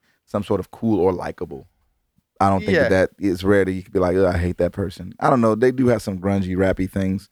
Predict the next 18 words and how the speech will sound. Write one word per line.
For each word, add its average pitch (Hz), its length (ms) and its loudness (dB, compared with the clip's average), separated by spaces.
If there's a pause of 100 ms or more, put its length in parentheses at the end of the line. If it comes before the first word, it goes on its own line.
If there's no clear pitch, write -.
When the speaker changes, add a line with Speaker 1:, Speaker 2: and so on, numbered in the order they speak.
(340)
Speaker 1:
People 107 140 0
are - 20 4
like, 98 100 4
"I 110 40 4
don't 110 100 2
know 101 60 0
if 90 80 -6
people 92 180 -6
wanna 87 180 -4 (140)
be 101 180 2
like 90 320 -4
Danny 90 220 -8
Brown," 92 320 -6 (340)
<laughs> - 300 -20
but 143 400 2
Speaker 2:
Yeah. 120 160 -6
Speaker 1:
they 113 100 4
like, 104 460 0